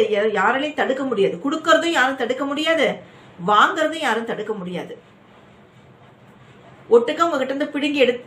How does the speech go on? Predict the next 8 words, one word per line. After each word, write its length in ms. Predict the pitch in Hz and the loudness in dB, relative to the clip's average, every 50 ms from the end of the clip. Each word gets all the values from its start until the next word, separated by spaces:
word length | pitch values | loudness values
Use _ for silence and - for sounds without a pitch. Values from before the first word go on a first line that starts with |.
| - 220 | 0 0
எடுத்திருப்பாரு. 500 | 220 220 - 285 226 - 202 170 - - - - - - - - - - _ - - - - - - - - | 0 0 -2 -4 -4 -2 -2 -4 -4 -6 -10 -12 -20 -20 -20 -20 -20 -20 _ -20 -20 -20 -20 -20 -12 -2 2
ஆனா 120 | 220 269 - 311 269 | 2 2 4 2 0
இப்ப 200 | - - 302 311 - | 0 -2 -4 -4 -2
கொடுக்கக்கூடிய 520 | - 320 349 381 403 392 - 320 302 277 240 202 | -4 -2 -2 0 0 -2 -2 -2 0 0 0 0
அம்சம், 280 | 214 220 - 220 151 190 | 0 -2 -6 -6 -4 -2
ஏன்னா 140 | 226 269 277 - - | -2 -2 -2 -2 -2
சனி 220 | 254 247 285 330 330 - - | -2 0 0 -2 -4 -6 -6
கொடுத்தா 380 | 320 285 294 - - - 311 311 | -6 -6 -6 -6 -4 0 2 2